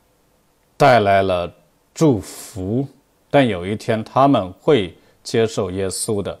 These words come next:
你们知道将来会发生什么吗？全世界都会蒙福，这是一种修辞手法。你能想一想，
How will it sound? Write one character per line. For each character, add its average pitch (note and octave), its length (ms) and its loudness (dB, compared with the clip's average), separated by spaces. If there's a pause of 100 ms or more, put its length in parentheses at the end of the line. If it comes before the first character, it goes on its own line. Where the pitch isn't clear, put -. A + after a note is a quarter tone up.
(640)
你 A#2 100 -4
们 C3+ 80 4
知 C#3+ 80 4
道 D3 120 6
将 C#3+ 260 2
来 B2 80 2
会 A#2+ 160 0
发 B2+ 160 0
生 C#3+ 160 -2
什 F#2 140 -8
么 D#2+ 120 -10
吗？ D#2+ 240 -10 (220)
全 C3 260 -4
世 D3 120 -6
界 C#3+ 100 4
都 A#2+ 100 0
会 B2 160 2
蒙 G#2 300 -4
福， F#2+ 340 -12 (320)
这 B2 120 0
是 B2+ 120 -4
一 A#2 40 0
种 F2+ 160 -10
修 C3 240 -2
辞 G#2+ 200 -6
手 F2+ 220 -10
法。 F#2+ 260 -10 (1080)
你 A2+ 120 -6
能 A#2+ 160 0
想 G2+ 300 -4
一 G#2+ 40 -8
想， F#2+ 180 -8